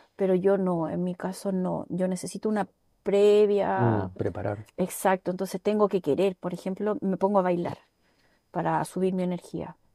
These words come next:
Speaker 1: Ahí pongo música de tambores
Speaker 2: Mm.
Speaker 1: y bailo, ¿cachai? Necesito prender mi fuego porque en, en mi carta tengo muy poco fuego.
Speaker 2: Muy bueno.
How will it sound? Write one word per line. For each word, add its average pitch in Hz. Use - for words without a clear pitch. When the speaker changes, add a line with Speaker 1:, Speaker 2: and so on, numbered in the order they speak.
Speaker 1:
Ahí 190
pongo 202
música 202
de 196
tambores 196
Speaker 2:
Mm. -
Speaker 1:
y 202
bailo, 175
¿cachai? 196
Necesito 196
prender 208
mi 254
fuego 262
porque 202
en, 190
en 185
mi 185
carta 202
tengo 190
muy 180
poco 196
fuego. 160
Speaker 2:
Muy 104
bueno. 98